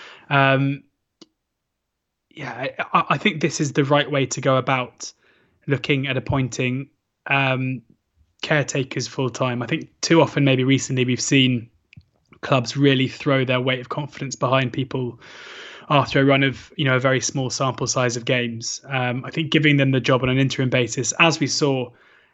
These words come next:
um, with Mark Bonner last season at Cambridge, is probably the way to go. You know, d-, you'll be able to see if this is just a bit of a lucky streak. You'll be able to see if the performance levels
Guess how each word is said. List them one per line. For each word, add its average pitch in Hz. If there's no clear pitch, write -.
um, 131
with 131
Mark 135
Bonner 131
last 123
season 123
at 131
Cambridge, 120
is 143
probably 135
the 127
way 123
to 127
go. 120
You 131
know, 123
d-, 123
you'll 147
be 151
able 143
to -
see 151
if 135
this -
is 127
just -
a 143
bit 135
of 127
a 127
lucky 131
streak. -
You'll 135
be 135
able 127
to -
see 143
if 123
the -
performance 135
levels 131